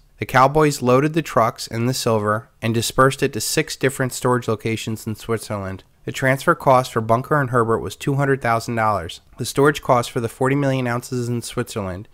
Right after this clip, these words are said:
and the fifteen million ounces still in the United States amounted to three million dollars a year. By the spring of nineteen seventy-four, silver rose to six dollars an ounce,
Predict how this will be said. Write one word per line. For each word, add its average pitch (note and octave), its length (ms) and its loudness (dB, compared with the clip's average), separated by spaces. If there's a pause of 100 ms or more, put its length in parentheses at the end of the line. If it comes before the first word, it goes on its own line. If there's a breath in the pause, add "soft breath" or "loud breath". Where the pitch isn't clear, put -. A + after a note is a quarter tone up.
(140 soft breath)
and A#2+ 120 -2
the A#2+ 60 4
fifteen D3 420 0
million B2 280 0
ounces A2+ 360 -6
still C#3 360 0
in C3 140 -4
the A#2+ 80 -2
United A#2 340 -4
States F#2+ 400 -6
amounted B2 440 -2
to A2 80 -6
three C#3+ 280 -2
million C3 380 -2
dollars A2 380 -2
a G#2+ 40 -4
year. G#2 320 -4 (300)
By A#2+ 80 2
the A#2+ 100 2
spring D3+ 260 2
of C#3+ 60 0
nineteen C3+ 340 0
seventy-four, C#3 640 0
silver C#3 380 2
rose A#2+ 280 2
to - 100 -8
six - 280 -4
dollars A#2+ 360 0
an A#2 80 -4
ounce, F#2 360 -6